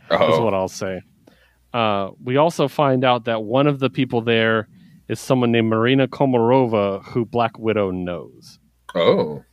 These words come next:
Speaker 2: And she's probably some kind of assassin of a sort, 'cause she seems like a badass. The few survivors that are left are, um,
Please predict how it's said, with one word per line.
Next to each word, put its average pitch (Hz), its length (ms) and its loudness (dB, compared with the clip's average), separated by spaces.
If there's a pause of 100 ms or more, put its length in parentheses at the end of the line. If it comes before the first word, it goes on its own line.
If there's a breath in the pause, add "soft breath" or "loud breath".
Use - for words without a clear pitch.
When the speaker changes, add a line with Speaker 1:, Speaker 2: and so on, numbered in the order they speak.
(340)
Speaker 2:
And 110 520 0
she's - 600 -8 (300)
probably 127 300 2
some 123 180 -4
kind 117 200 0
of 107 80 -2
assassin 98 480 -4
of 92 100 -6
a 90 60 -6
sort, 82 320 -10 (420 loud breath)
'cause 107 140 -4
she - 140 -6
seems 104 220 -4
like - 140 -2
a 98 40 -4
badass. 85 540 -4 (1080)
The 139 180 -4
few 190 280 -2
survivors 123 680 0
that 117 120 -4
are 113 80 -2
left 107 440 -2 (140)
are, 104 540 -2
um, 98 460 -4